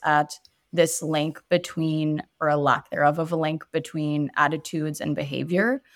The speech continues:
So your work, as we've talked about, takes this cultural perspective or looks at these shared values and reasons that people might have that are more about the environment rather than themselves. So I was wondering if you could kind of situate us in terms of where researchers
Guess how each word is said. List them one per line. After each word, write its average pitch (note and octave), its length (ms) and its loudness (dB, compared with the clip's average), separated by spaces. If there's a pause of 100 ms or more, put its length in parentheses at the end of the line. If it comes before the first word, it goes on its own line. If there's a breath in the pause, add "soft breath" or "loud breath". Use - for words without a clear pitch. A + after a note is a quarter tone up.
(180 soft breath)
So F3 460 4
your E3+ 100 0
work, D3+ 220 0
as D#3 140 -4
we've D3+ 180 -6
talked G#3+ 240 2
about, F#3 320 4
takes - 180 -6
this - 140 -10
cultural E3+ 340 -6
perspective F3+ 640 0
or C#3 80 2
looks A#2 260 -4
at - 120 -10
these C#3+ 120 -4
shared D3 320 0
values F3+ 600 0 (160 loud breath)
and D3+ 160 2
reasons D3 400 0
that C#3 120 2
people C#3+ 280 -6
might C#3 320 -2
have C#3 280 0
that C#3+ 140 2
are C3+ 80 2
more C#3 560 -2
about E3+ 220 2
the D#3+ 80 -8
environment C#3+ 480 -4
rather C#3+ 280 -2
than C#3+ 200 -2
themselves. D3 640 -4 (260 soft breath)
So - 80 -2
I - 20 2
was F#3+ 80 4
wondering G3+ 240 6
if C4 60 4
you C#4 80 2
could B3+ 220 0
kind G3+ 140 2
of G3 60 -2
situate F3 480 2
us F3 380 2
in D3+ 120 0
terms D3+ 360 -2
of C#3+ 240 2 (240)
where E3 180 6
researchers D3+ 920 -2